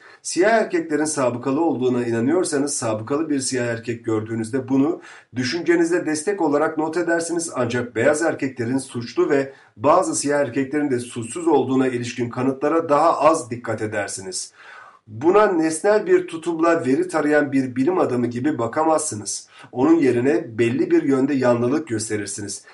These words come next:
Sizin kuramınızı destekleyen durumlara ayrıca ağırlık verip onu çürüten durumları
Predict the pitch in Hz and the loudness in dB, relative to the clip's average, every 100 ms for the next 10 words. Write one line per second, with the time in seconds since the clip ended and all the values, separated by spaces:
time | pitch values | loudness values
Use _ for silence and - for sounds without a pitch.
0 | - - 123 370 381 - 135 131 127 120 | -12 -4 0 0 0 0 2 2 2 -2
1 | 117 120 - 135 131 143 143 127 127 127 | -2 -2 0 -2 0 0 2 0 0 0
2 | 123 123 208 - - - 170 156 120 131 | 2 2 2 0 -6 0 2 2 0 2
3 | 117 113 147 156 165 175 - 127 135 139 | 2 2 0 4 4 4 2 2 2 0
4 | 127 127 151 131 123 117 117 160 | -4 0 0 2 0 0 -2 -2